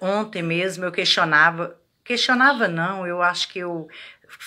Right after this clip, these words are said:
comentava, eu suplicava, eu comentava com uma pessoa, o que leva, meu Senhor, é, numa perícia,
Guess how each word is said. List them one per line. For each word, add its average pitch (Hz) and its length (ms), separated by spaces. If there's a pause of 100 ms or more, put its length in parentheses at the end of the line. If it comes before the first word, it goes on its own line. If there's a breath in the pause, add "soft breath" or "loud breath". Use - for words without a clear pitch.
(120)
comentava, 175 960
eu 170 100
suplicava, 165 960
eu 175 300 (340)
comentava 185 600
com 196 80
uma 175 180
pessoa, 180 720 (380 loud breath)
o 180 60
que 226 160
leva, 196 460
meu 180 180
Senhor, 170 760 (120)
é, 185 360 (640)
numa 233 400
perícia, 185 1000